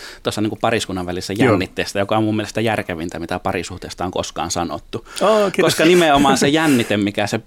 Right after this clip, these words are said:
Speaker 1: pitää sen, niinku, koossa. Ja se, että mitä mä, mä saan eniten, ö, viestejä ihmisiltä, lähinnä naisilta, jotka mulle kirjoittaa,
Speaker 2: Mm.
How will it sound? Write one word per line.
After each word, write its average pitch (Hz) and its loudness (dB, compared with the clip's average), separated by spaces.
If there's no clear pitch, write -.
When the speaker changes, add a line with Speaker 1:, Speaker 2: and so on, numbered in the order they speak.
Speaker 1:
pitää 123 -2
sen, 117 0
niinku, 120 -2
koossa. 113 0
Ja - -2
se, 185 2
että 139 -2
mitä 143 0
mä, 160 2
mä 143 0
saan 135 0
eniten, 117 0
ö, - -16
viestejä 107 0
ihmisiltä, 104 -4
lähinnä 104 0
naisilta, 120 0
jotka 95 -6
mulle 98 -4
kirjoittaa, 110 -6
Speaker 2:
Mm. 110 -2